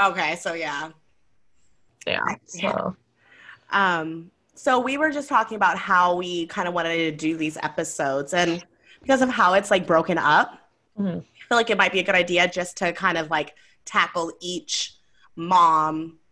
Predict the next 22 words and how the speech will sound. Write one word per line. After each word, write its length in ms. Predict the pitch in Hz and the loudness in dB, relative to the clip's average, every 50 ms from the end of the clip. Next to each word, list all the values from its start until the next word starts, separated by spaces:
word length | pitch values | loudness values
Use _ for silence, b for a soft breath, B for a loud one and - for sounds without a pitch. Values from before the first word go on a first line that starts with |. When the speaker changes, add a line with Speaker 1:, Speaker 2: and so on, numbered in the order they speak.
| _ _ - - | _ _ -6 -4
Speaker 1:
at 100 | 175 160 | -4 -4
a 80 | 151 | -4
time. 460 | 151 - - 180 156 139 143 143 156 | -6 -4 -2 0 0 0 -2 -4 -6
Like, 160 | 160 156 151 151 | -6 -6 -8 -8
just 160 | 160 156 - | -10 -10 -4
start 240 | - 190 170 135 147 | 0 0 0 0 -2
with 180 | 156 156 - | -6 -8 -4
one, 400 | 190 196 202 196 196 196 196 196 | 0 2 4 4 4 4 0 -2
talk 240 | 196 190 170 156 - | -4 -4 -6 -6 -4
about 460 | 165 165 160 156 156 151 147 - - - 180 | -2 2 2 2 2 2 -2 -6 -16 -12 -6
how 160 | 175 175 160 | -2 -2 0
the 100 | 151 156 | 0 -2
episode 360 | 151 151 160 - - 156 151 | -4 -4 -6 -6 -6 -6 -4
went 180 | 156 160 151 - | -4 -4 -4 -4
with 200 | 151 151 - - | -8 -8 -8 -2
them, 420 | - 185 185 180 180 175 175 175 165 | 0 2 2 4 2 2 0 -2 -4
and 520 | - 151 156 151 151 151 151 151 147 - B B B B B B B B | -4 -4 -4 -2 -2 -2 -4 -4 -6 -8 B B B B B B B B
switch 320 | - - 196 190 185 - | -4 -2 -2 0 0 -2
to 80 | - 185 | -2 -2
another 300 | 165 156 151 147 165 180 | 0 0 0 0 -2 0
mom. 400 | 202 208 214 226 240 277 302 - _ _ _ - - - _ _ _ - | 2 4 4 4 2 0 -4 -10 _ _ _ -14 -14 -14 _ _ _ -6
Speaker 2:
Yeah, 460 | - 175 175 160 156 156 156 - - | -2 2 4 4 4 4 2 0 0